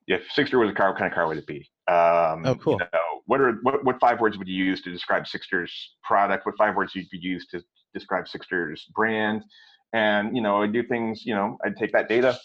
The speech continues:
Speaker 1: and I'd see what, what picture did it create, right? What of those five, uh, words that people gave me that described our brand, what were the most frequently used words, right? And maybe those have some bearing on, you know, our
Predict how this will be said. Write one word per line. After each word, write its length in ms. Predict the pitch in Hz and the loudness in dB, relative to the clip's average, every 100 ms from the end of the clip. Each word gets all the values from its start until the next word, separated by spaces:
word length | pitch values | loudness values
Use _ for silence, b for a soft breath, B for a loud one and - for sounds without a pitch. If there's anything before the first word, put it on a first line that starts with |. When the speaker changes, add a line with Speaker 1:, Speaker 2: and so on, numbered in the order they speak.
| _ | _
Speaker 1:
and 240 | 104 101 104 | -2 0 2
I'd 160 | 104 107 | -2 -4
see 260 | - 113 | -2 0
what, 220 | 107 117 - _ _ _ - | 2 0 -2 _ _ _ -4
what 160 | 113 | -2
picture 420 | 156 - 104 85 - _ - | -2 0 0 0 -8 _ -8
did 100 | 101 | -4
it 100 | 92 | -4
create, 400 | - 101 107 95 73 | -4 2 4 2 2
right? 260 | 85 107 - B B 101 | 2 2 -2 B B 0
What 200 | 131 - _ | 0 0 _
of 200 | 120 117 | 2 2
those 320 | 113 117 107 - | 2 2 2 0
five, 420 | 113 107 107 104 - 107 | 4 4 2 -2 -8 -2
uh, 220 | 104 101 98 | 2 2 2
words 240 | 113 110 | 2 0
that 100 | 117 | -8
people 220 | 98 101 | -8 -8
gave 260 | 87 101 117 | -2 -2 -2
me 100 | 98 | -4
that 140 | 90 | -6
described 380 | 85 - 104 95 | -10 -2 0 2
our 100 | 95 | -2
brand, 460 | 87 110 107 104 104 b _ _ | 0 2 2 0 -6 b _ _
what 200 | 110 131 | 0 2
were 100 | 127 | 2
the 60 | 120 | 2
most 160 | 110 - | -2 0
frequently 400 | 123 85 104 104 | -2 0 0 2
used 260 | 101 98 | 2 0
words, 480 | 90 107 76 62 - | 2 2 2 -2 -6
right? 220 | 87 92 92 | 0 0 0
And 120 | 98 | -2
maybe 240 | 98 104 101 | -2 0 0
those 380 | 90 95 95 - | 2 2 0 0
have 380 | 87 90 90 | 2 2 0
some 300 | - 92 92 | -2 -2 -2
bearing 360 | 87 90 90 92 | 0 0 0 0
on, 360 | 87 87 87 - | 0 0 -4 -10
you 80 | 90 | -4
know, 80 | |
our 120 | 85 | -4